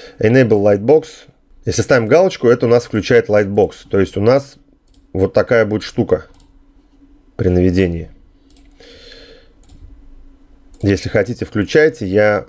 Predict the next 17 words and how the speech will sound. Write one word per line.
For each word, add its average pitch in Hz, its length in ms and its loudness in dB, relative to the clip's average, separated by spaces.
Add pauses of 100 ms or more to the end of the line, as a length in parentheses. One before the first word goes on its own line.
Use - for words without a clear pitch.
Lightbox 95 380 -2
включать 95 440 -6
не 101 80 -6
буду. 98 240 -2 (280)
Если 110 240 -2
Lightbox 123 300 2
включаем, 156 520 0
здесь 113 200 -4
можно 104 380 0
сразу 95 340 2
выбрать, 92 320 0
какой 98 260 0
цвет 160 380 0 (120)
для 117 680 0 (280)
затемнения 110 580 0
фона 110 300 0
выбрать. 98 380 2